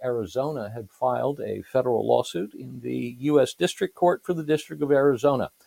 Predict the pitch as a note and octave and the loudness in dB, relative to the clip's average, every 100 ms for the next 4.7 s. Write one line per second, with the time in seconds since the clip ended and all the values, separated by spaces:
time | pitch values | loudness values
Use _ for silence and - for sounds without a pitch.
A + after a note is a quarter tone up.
0 | _ _ - G#2+ A#2 - D3 D3 D#3 C3+ | _ _ -6 -4 -4 -2 -2 2 2 6
1 | C3+ A#2+ B2+ - C3+ - C3+ - C3 C3 | 6 6 4 -8 -8 2 2 2 -4 -2
2 | C3 A2+ G#2+ G2 - F3 E3 E3 - A#2+ | 2 2 2 -6 -4 0 0 -2 -2 0
3 | B2 B2+ A#2 B2+ B2+ - A#2 A2+ A2 C#3 | 0 -4 -2 -4 -4 -10 -8 -4 -2 0
4 | G3 G#3 D#3+ - D3 C#3+ | 0 0 -2 0 0 0